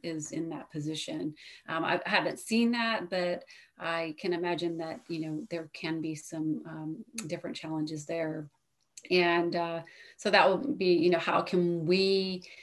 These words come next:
set up a, you know, five-year strategy, um, and take in the considerations, any changes that might come about, and be flexible there.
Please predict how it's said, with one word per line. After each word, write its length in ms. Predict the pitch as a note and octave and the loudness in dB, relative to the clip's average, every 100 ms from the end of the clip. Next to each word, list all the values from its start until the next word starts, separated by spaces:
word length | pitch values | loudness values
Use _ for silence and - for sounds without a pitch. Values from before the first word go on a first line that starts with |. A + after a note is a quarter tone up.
| - - | -20 -6
set 240 | - G3 | 6 8
up 160 | F3+ F3+ | 8 8
a, 240 | F3 F3 | 6 6
you 160 | F#3 F3+ | 4 4
know, 40 | |
five-year 440 | F3 F3 F3 E3+ E3+ | 4 4 4 2 -2
strategy, 920 | - F3 F3 F3 D#3 E3 D#3+ D#3+ D#3 - - _ - | 0 2 6 4 2 -2 -2 -2 -2 -6 -20 _ -8
um, 480 | F3 E3+ E3 E3+ - - | -4 -2 -2 -4 -4 0
and 160 | F3+ | 2
take 300 | F3 F3+ F3 | 4 4 4
in 540 | - F3 F3 E3+ - - | 4 6 6 4 0 -2
the 220 | E3+ D#3 - - | -2 -2 -8 -4
considerations, 760 | F#3+ F3+ F3+ F3+ E3+ F3+ E3+ | 0 4 6 6 6 4 2
any 200 | F3 F3 | 4 4
changes 420 | E3+ E3 D#3+ E3+ D#3 | 4 2 2 0 0
that 140 | E3+ | -2
might 280 | F3 D#3+ - - - | -2 -2 -4 -10 -12
come 220 | - E3+ | -4 -2
about, 400 | D#3 D#3 D#3 A#3+ B3 | -2 -4 -4 -6 -8
and 300 | E3 D#3 D3+ | -2 0 0
be 100 | E3+ | -2
flexible 520 | - - - - - | -2 -4 -6 -6 -6
there. 300 | - - - | -4 -2 -4